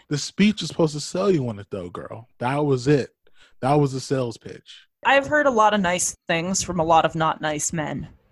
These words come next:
Speaker 1: I mean, hey.
Speaker 2: I also have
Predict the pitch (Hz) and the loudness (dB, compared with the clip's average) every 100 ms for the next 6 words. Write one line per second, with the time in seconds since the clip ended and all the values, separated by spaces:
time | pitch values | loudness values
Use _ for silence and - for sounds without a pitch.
0 | - - _ _ 82 92 90 95 90 95 | -20 -20 _ _ -16 -12 -10 -10 -10 -14
1 | - 117 90 95 92 - _ - 208 214 | -12 -8 -4 -4 -6 -12 _ 2 6 6
2 | 214 208 208 190 190 - - 185 170 170 | 6 6 4 6 4 0 -2 2 4 2